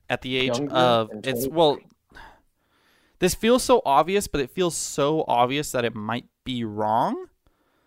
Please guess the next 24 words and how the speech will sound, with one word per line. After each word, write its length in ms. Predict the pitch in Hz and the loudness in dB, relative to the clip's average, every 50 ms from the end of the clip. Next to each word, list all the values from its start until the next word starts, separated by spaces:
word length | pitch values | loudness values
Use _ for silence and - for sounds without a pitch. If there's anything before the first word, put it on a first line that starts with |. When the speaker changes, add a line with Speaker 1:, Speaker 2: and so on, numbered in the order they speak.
| _ _ _ _ _ _ _ _ _ _ _ _ _ _ _ _ _ _ _ _ - | _ _ _ _ _ _ _ _ _ _ _ _ _ _ _ _ _ _ _ _ -18
Speaker 1:
<sighs> 40 | - - - - - - - - - - - _ _ _ _ _ _ _ _ _ _ _ _ _ _ _ | -16 -14 -14 -14 -14 -16 -18 -20 -20 -20 -20 _ _ _ _ _ _ _ _ _ _ _ _ _ _ _
Man, 80 | _ _ _ _ _ _ _ _ _ _ _ _ | _ _ _ _ _ _ _ _ _ _ _ _
man, 200 | _ _ _ _ _ _ | _ _ _ _ _ _
man, 100 | _ _ _ _ | _ _ _ _
man, 120 | _ _ _ | _ _ _
man, 300 | _ _ _ _ _ _ _ | _ _ _ _ _ _ _
man, 140 | _ _ _ _ | _ _ _ _
man, 100 | _ _ _ | _ _ _
man, 100 | _ _ _ _ | _ _ _ _
man, 80 | _ _ _ | _ _ _
man, 100 | _ _ _ | _ _ _
man. 100 | _ _ _ _ _ _ - - - - - - _ - - | _ _ _ _ _ _ -20 -20 -20 -20 -20 -20 _ -4 0
I'm 160 | 135 143 165 | 2 2 2
gonna 180 | 165 170 170 160 | 2 0 0 0
say, 680 | - - - 160 143 139 135 131 131 127 131 127 135 - _ - | -2 -2 0 2 2 2 4 2 2 0 0 -2 -4 -8 _ -8
uh, 380 | - 123 113 110 107 107 104 107 | -4 -2 -2 0 0 0 -2 -2
LeBron 300 | 113 107 120 110 107 107 | 0 2 2 2 2 2
James. 340 | 110 104 101 - - - - - _ _ _ _ _ _ _ _ _ _ _ _ _ _ _ - | -4 -10 -12 -14 -18 -20 -20 -20 _ _ _ _ _ _ _ _ _ _ _ _ _ _ _ -10
Speaker 2:
LeBron 560 | - 131 123 123 123 - 143 139 143 147 143 131 | -4 0 0 0 2 2 4 4 4 4 2 0
James 560 | 127 131 131 147 165 180 190 190 185 - _ _ _ _ _ _ _ _ _ _ _ _ _ _ - | 0 0 0 0 0 -2 -4 -6 -8 -12 _ _ _ _ _ _ _ _ _ _ _ _ _ _ 0
did 100 | - 190 | 2 2
it 120 | 202 196 - | 2 2 0
four 400 | - - - 165 170 190 190 185 | -4 -2 2 4 6 4 4 4
times 640 | - 170 180 190 175 135 - - 113 - - | 2 0 0 0 0 -2 -4 -8 -16 -20 -20